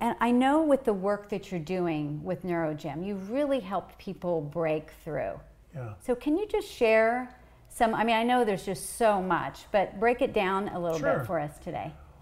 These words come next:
Speaker 2: Whenever we experience sabotage, whether it's a relationship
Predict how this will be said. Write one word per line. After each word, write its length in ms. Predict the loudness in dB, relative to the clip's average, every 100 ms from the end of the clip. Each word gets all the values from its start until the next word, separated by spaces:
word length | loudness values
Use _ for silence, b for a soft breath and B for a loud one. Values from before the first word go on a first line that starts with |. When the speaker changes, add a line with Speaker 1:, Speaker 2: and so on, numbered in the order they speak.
| -18 -4
Speaker 2:
Whenever 640 | 0 2 4 4 6 4
we 340 | 4 2 2 0
experience 840 | 0 -6 0 2 4 2 0 -6 -8
sabotage, 960 | -8 0 2 2 -2 -6 -8 -8 -10 -12 -16 -20 -6
whether 420 | 0 2 2 -2
it's 560 | -2 -2 -2 -4 -10 -4
a 80 | -2
relationship 960 | -2 0 0 -2 -2 -2 0 2 0